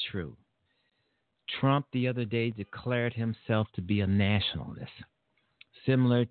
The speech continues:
to, if not more, to being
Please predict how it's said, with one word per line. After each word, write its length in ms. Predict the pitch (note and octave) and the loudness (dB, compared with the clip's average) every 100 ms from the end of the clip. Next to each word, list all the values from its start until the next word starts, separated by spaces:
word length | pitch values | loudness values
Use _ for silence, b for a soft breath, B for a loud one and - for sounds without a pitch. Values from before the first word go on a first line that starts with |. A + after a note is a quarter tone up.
| - | -2
to, 300 | G#2+ G#2+ A2 - _ _ - | -4 -4 -6 -14 _ _ -2
if 180 | A#2 A2+ | 0 2
not 420 | A2+ A#2+ C3 A2+ _ - | 2 2 2 0 _ -6
more, 560 | G#2+ B2+ C3 F#2+ E2 F#2+ _ b b b b b | 0 2 2 0 -2 -8 _ b b b b b
to 80 | B2+ | -4
being 520 | A2+ A#2 G#2+ G2+ G#2 | 0 2 2 0 -4